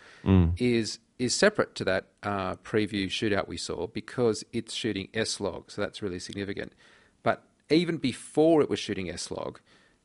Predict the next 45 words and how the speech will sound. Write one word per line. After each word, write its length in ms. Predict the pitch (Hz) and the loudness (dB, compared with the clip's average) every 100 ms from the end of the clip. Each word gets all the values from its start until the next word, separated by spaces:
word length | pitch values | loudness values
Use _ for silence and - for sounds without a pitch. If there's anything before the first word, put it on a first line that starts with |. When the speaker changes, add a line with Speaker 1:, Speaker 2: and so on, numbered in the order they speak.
| _ | _
Speaker 2:
the 160 | 113 120 | 0 2
S, 160 | 135 - | 2 0
the 140 | 123 131 | 2 2
F 100 | - | 2
three 480 | - 117 104 71 | 0 4 4 2
Sony 480 | - - 101 92 78 | -4 -2 -2 -2 -6
performed 520 | - - 117 104 95 | -10 -6 -4 -4 -4
really, 300 | 101 120 120 | -2 0 2
really 260 | 104 98 92 | 0 0 0
well, 420 | 101 98 92 95 - | 0 0 -2 -8 -8
uh, 280 | 101 101 98 - | -6 -6 -6 -8
in 220 | 107 101 | -6 -6
the, 260 | 98 98 95 | -6 -6 -6
um, 240 | 95 92 _ _ _ - _ | -8 -10 _ _ _ -20 _
in 120 | 107 | -10
the 80 | 95 | -6
shootout, 480 | - 131 113 98 - | -2 2 4 2 0
as 160 | 95 92 | -6 -4
it 40 | |
were. 300 | 107 104 - _ | -2 0 -4 _
And, 180 | 120 123 - | -4 -4 0
and 180 | 127 120 | 2 2
I 60 | |
should 240 | 120 147 - | 2 0 0
point 140 | 113 | 2
out, 140 | 104 | 0
this 220 | 120 - 120 | -2 -4 4
wasn't 360 | 120 113 107 107 | 4 4 0 -2
a 80 | |
definitive, 960 | 107 95 - 110 104 107 104 101 95 - - - - | -4 -6 -2 -2 0 0 2 0 -2 -8 -20 -20 0
or 120 | 123 | 6
rather, 180 | 123 120 | 8 8
it 60 | 127 | 4
wasn't 260 | 135 135 | 2 2
a 180 | 107 90 _ - | 0 0 _ -2
meant 240 | 120 - | 0 0
to 100 | - | -2
be, 360 | 104 98 92 - _ _ - | 2 2 0 -8 _ _ -10
uh, 260 | 98 95 92 | -6 -6 -4
"We 180 | 117 123 | 2 6
are 80 | 120 | 6
gonna 160 | 110 | 4
declare 400 | 104 - - 110 | 0 -4 2 2
a 60 | 98 | 4
winner," 400 | 104 107 90 | 2 -2 -2